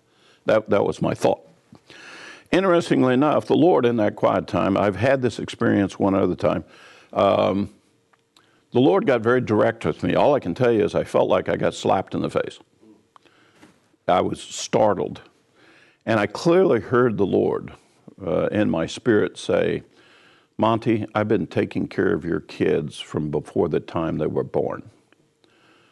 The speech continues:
And it was like relief came over me. "Oh, that's right, Lord.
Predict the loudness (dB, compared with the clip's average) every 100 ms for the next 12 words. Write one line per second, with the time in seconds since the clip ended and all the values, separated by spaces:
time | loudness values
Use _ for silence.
0 | _ _ _ _ _ _ _ _ _ _
1 | _ _ -4 0 0 0 2 0 0 2
2 | 4 2 0 -4 -16 -20 -6 -4 -2 -2
3 | -4 -8 -10 -16 _ _ _ _ _ _
4 | _ _ _ _ _ _ _ _ _ _
5 | 0 2 2 0 0 0 0 0 0 -4
6 | -6 -8